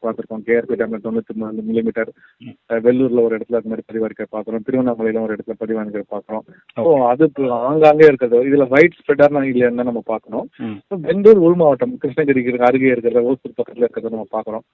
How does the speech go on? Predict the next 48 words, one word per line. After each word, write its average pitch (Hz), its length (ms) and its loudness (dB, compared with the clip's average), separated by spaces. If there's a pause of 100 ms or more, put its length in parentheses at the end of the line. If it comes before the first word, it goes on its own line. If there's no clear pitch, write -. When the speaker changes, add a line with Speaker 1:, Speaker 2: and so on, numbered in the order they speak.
Speaker 2:
ம். 107 160 -10
Speaker 1:
உள் 185 80 -2
மாவட்டங்களுக்கு 185 560 4
மா-, 143 360 2 (180)
பெங்களூரை 147 380 0
பொறுத்த 135 320 -6
வரைக்கும் 147 240 -8
போன 143 240 -8
ஐ 143 220 -2
பி 147 80 2
எல் 131 180 0
மேட்ச் 127 220 -6
நடக்கும்போது 131 460 -4
தான் 147 120 -8
நீங்க 127 180 -4
பாத்துருப்பீங்க, 117 360 -4
எல்லா 123 220 0
நாளுமே 135 360 -2
அந்த 127 280 -2 (400)
மழை 135 220 0
வந்து, 127 560 -2 (420)
அ, 127 40 -6
அந்த 117 400 -4
தாக்கத்தை 123 420 -4
நம்ம 117 80 -6
உருவாக்குனது 117 440 -2
பார்த்தோம். 117 220 -8
இந்த 131 200 0
ஆண்டு 143 220 0
வந்து 135 160 -2
இது 131 100 -2
வரைக்கும் 135 260 -4
நமக்கு 120 280 -6
வந்து 123 200 -2
ரெயின் 131 120 0
இன்டர்பிரஷன் 117 480 -10
அந்த 113 140 -6
அளவுக்கு 117 320 -2
வரல. 117 220 -2 (180)
Speaker 2:
ம். 123 240 -4
Speaker 1:
So, 143 220 2
போன 151 260 2
ஆண்டு 156 240 2
அவங்களுக்கு 151 440 -2
இயல்பாவே 165 760 2 (100)
மே 135 140 -4
மாசத்துல 147 520 -6
மழை 135 240 -2